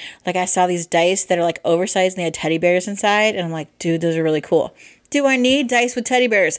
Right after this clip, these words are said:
Absolutely not. But I'm like, "Wow, but that wouldn't be cool to have dice with teddy bears." And,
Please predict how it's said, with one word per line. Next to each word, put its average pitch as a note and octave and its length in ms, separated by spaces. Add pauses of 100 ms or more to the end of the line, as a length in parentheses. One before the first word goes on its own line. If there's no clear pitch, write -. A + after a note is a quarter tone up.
Absolutely G3 680
not. E3+ 800 (540)
But E3+ 140
I'm D#3 100
like, C#3 260
"Wow, E3 320
but B2 240 (440)
that D3+ 200
wouldn't D#3 200
be D#3 80
cool - 160
to D#3+ 60
have E3 300
dice F3+ 220
with - 100
teddy D#3 200
bears." - 440
And, - 180